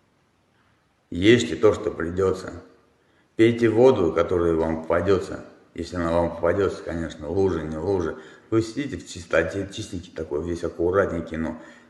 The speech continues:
как будто только вышли откуда-то, с, с какого-то его кабинета, либо с какой-то ванной.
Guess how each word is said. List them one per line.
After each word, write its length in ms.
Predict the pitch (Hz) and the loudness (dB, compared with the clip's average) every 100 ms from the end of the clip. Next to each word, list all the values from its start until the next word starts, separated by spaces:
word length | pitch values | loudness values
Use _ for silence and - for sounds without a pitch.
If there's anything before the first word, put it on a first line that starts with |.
| _ | _
как 120 | 85 | -2
будто 140 | 82 85 | 0 -2
только 180 | 87 87 | -2 0
вышли 360 | 85 87 71 | 0 0 -2
откуда-то, 580 | 71 - 80 80 - - - - - | -2 -2 -2 -4 -6 -12 -14 -20 -20
с, 420 | - - 85 82 | -14 -10 -6 -6
с 60 | - | -6
какого-то 440 | 82 82 82 82 | -2 2 2 2
его 240 | 80 80 80 | -2 0 -2
кабинета, 600 | 80 87 85 87 92 87 | -2 -6 -4 -2 -2 -2
либо 240 | 78 78 76 | -4 -4 -6
с 80 | |
какой-то 360 | - - 76 82 | -8 -14 -6 -2
ванной. 380 | 85 85 80 | 0 0 0